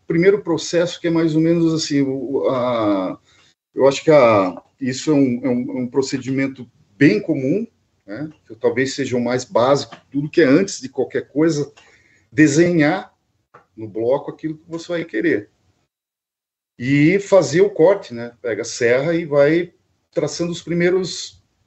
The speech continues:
é, o primeiro desenho, né, daquilo que você quer. E dali em diante, assim, eu até faço um pouco desse processo, mas eu, eu às vezes não me,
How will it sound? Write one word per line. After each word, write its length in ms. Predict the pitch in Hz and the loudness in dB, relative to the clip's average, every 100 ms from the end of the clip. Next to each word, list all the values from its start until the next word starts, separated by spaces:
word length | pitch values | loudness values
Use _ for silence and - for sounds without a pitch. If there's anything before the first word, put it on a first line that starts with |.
| - | -2
é, 580 | 143 135 127 120 107 101 | 2 4 4 2 0 -2
o 80 | 135 | -4
primeiro 340 | 135 185 208 220 | -2 4 4 4
desenho, 580 | 190 113 123 110 95 | 2 2 -2 0 -4
né, 160 | 87 95 | -8 -10
daquilo 420 | 98 101 123 131 | -10 -10 -12 -14
que 100 | 131 | -14
você 260 | 147 151 165 | -14 -10 -10
quer. 320 | - 107 - _ _ _ _ _ _ _ _ _ 151 | -6 -8 -8 _ _ _ _ _ _ _ _ _ -8
E 100 | 160 | 4
dali 440 | 180 165 165 202 | 6 6 4 0
em 40 | |
diante, 520 | 156 131 147 208 - 120 | -4 0 2 2 -4 -12
assim, 180 | - | -6
eu 100 | 185 | 0
até 200 | 170 214 | 2 2
faço 500 | 214 - 185 185 - | -2 2 2 2 -2
um 60 | 139 | -8
pouco 220 | 143 139 | -8 -8
desse 180 | 120 - | -14 -12
processo, 520 | 131 - 147 151 - | -10 -6 -4 -4 -4
mas 220 | 170 160 | -4 -2
eu, 580 | 165 180 185 180 160 135 _ _ _ | 0 2 4 4 2 -2 _ _ _
eu 240 | 98 139 135 | -10 -4 2
às 140 | 147 | 2
vezes 200 | 160 165 | 2 0
não 120 | 196 | 0
me, 100 | 196 | 0